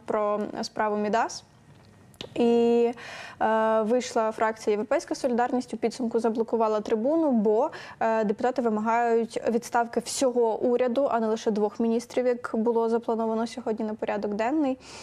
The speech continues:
М, що думаєте про це все? І чи, м, чи доцільно все ж таки, чи дослухаються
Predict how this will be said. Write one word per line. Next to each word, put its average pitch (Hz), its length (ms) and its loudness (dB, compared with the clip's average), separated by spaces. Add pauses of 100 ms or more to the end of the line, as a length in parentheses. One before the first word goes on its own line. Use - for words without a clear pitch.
(240)
М, 233 460 2 (100)
що 294 220 0
думаєте 330 520 4
про 220 200 0
це 220 220 0
все? 220 640 2
І 226 680 4
чи, 240 540 2 (400)
м, 226 320 2 (720)
чи 285 80 2
доцільно 320 520 2
все 226 220 0
ж - 120 -14
таки, 214 200 -2
чи 233 140 -2
дослухаються 220 1200 0